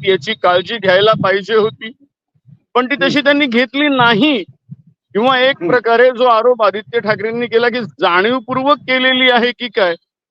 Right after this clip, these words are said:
Speaker 1: असं सुद्धा
Speaker 2: हम्म.
Speaker 1: प्रयत्न होऊ शकतो किंवा झालेला असेल असं मला वाटतं.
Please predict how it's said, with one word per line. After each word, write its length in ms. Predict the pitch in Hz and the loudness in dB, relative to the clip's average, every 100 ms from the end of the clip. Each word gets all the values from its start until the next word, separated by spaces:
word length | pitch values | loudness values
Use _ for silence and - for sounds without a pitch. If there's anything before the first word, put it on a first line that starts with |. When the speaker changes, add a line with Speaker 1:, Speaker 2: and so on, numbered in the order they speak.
| _ _ 180 | _ _ -2
Speaker 1:
असं 320 | 190 269 277 | 0 2 0
सुद्धा 480 | - 247 165 202 285 | 2 -4 -2 0 0
Speaker 2:
हम्म. 200 | 277 226 | 0 0
Speaker 1:
प्रयत्न 800 | 220 220 196 226 226 226 226 214 _ _ _ _ _ - | 2 2 -2 -2 2 2 2 -2 _ _ _ _ _ -2
होऊ 220 | 208 233 | 0 0
शकतो 500 | 196 208 185 - 254 | -4 -4 -4 0 0
किंवा 260 | 214 226 214 | 0 0 0
झालेला 500 | 180 175 190 196 196 - | 2 2 2 2 0 0
असेल 420 | 175 - 269 247 | -4 -2 0 0
असं 160 | - 214 | 0 0
मला 220 | 208 202 | 2 4
वाटतं. 440 | 190 175 - 240 | 2 0 -2 -2